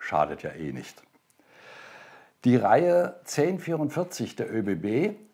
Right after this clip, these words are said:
ist eine elektrische Universallokomotive, die für den schweren Schnellzug als auch Güterzugdienst im Flachland wie auch auf Bergstrecken konzipiert wurde.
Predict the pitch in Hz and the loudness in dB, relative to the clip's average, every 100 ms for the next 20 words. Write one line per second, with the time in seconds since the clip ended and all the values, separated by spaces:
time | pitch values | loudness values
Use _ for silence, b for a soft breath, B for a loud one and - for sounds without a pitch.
0 | _ 143 131 - 110 127 135 139 - 95 | _ -6 -6 -4 -2 0 -2 -2 -6 -10
1 | 87 107 - 117 - - 110 98 - - | -8 -10 -10 -10 -10 -8 -6 -6 -8 -6
2 | - - 190 165 170 - 156 156 160 160 | -4 -2 -2 -4 -6 -2 0 2 2 0
3 | B B B - 127 - 101 90 - 95 | B B B -2 -2 -2 -6 -6 -6 -4
4 | 82 78 - 87 98 160 - 170 175 - | -4 -4 -8 0 2 0 -2 -2 -2 -4
5 | B B B _ - 120 - - 95 101 | B B B _ -4 -2 -6 -2 0 0
6 | - - 131 151 117 - 98 82 - 90 | -2 -4 -2 0 0 -2 -8 -8 -6 -6
7 | 98 - - 127 - - 131 - 139 135 | -6 -8 -18 -18 -16 -6 -6 -6 -4 -2
8 | 143 135 b b b 110 135 - 104 110 | -2 -8 b b b -4 -2 0 0 0
9 | - 76 - _ 78 71 90 - - 78 | -4 -14 -14 _ -8 -6 -8 -10 -12 -12
10 | - 80 - 69 - 80 - - 73 - | -12 -14 -14 -14 -14 -16 -16 -12 -12 -12
11 | 65 65 - - | -12 -10 -10 -14